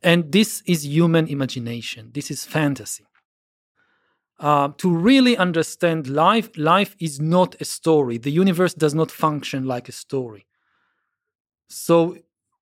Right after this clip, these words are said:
I think to really understand life, you need to observe it directly in a non-verbal way. Don't turn it into a story. And the question to start with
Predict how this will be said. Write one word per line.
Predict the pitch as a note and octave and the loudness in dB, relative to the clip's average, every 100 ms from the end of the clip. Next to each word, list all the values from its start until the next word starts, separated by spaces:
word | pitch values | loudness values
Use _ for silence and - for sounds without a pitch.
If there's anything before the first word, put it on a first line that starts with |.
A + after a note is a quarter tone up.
| _ - | _ 0
I | G3+ | 0
think | A3 B3 A#3+ - | 2 2 2 -2
to | - F3 | -6 -6
really | D3 G#3 A#3+ | 0 4 4
understand | G#3+ F#3 - F3+ E3 | 2 0 -2 -4 0
life, | D3+ F#3 C4 - - _ _ _ _ _ | 2 2 2 -2 -14 _ _ _ _ _
you | D3+ E3+ | -2 2
need | E3+ F#3 F#3 | 2 0 -2
to | - F3+ | -6 -4
observe | C#3 D3 B2 E3+ E3+ D#3+ | -4 -6 2 4 4 0
it | D#3 | -2
directly | C#3 C3 C3+ E3+ - - F#3 | -2 -2 0 0 -2 -4 -2
in | D#3+ | -2
a | C#3 | -4
non-verbal | C#3+ D#3+ G3+ F#3+ C3+ E3 E3 D3+ C3+ B2 | -4 2 2 2 2 2 2 2 -2 -2
way. | C#3 F3 G3 _ _ - | -2 -2 -4 _ _ 0
Don't | F#3+ A3 A3 - - | 4 4 2 -4 -16
turn | - F#3+ F#3 F3+ | 0 4 4 2
it | E3+ - | -2 -4
into | D#3+ D#3+ - E3+ D#3+ - _ | -4 -2 -4 -4 -6 -8 _
a | C3+ | -12
story. | - - E3 E3 A#3+ - _ _ _ _ _ _ _ _ _ - - | -12 2 4 4 2 0 _ _ _ _ _ _ _ _ _ -6 0
And | E3+ | 2
the | F3 | 2
question | - G3 G#3+ - G#3 F#3 | 2 2 2 0 -2 -2
to | D3+ | -6
start | - - D#3+ F#3 B3 - | -6 2 4 4 2 0
with | B3 C#4 - | 0 0 -2